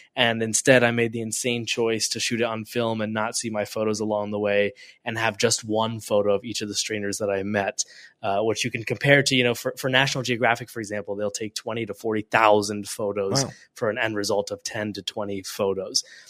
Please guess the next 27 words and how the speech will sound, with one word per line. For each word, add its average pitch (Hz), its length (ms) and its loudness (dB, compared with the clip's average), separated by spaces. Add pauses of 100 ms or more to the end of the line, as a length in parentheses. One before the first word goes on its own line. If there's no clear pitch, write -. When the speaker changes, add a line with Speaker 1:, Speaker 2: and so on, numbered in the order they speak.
(140)
Speaker 1:
uh, 104 160 2
whereas 110 360 2
I 104 100 4
have 101 160 0
one 107 340 6
of 110 140 -12
each, 113 300 -4
which 131 160 0
is 143 60 0
not 165 160 8
to 160 60 -2
say 160 160 4
that 139 160 0
my 123 120 4
photos 120 320 -4
are 107 60 -8
incredible, 113 680 -4
like, 113 160 -6
some 131 180 -4
of 120 60 -2
them 113 120 -4
are 117 220 -2
and 107 100 -6
some 117 200 -4
of 110 80 -6
them 107 140 -6
aren't. 110 340 -4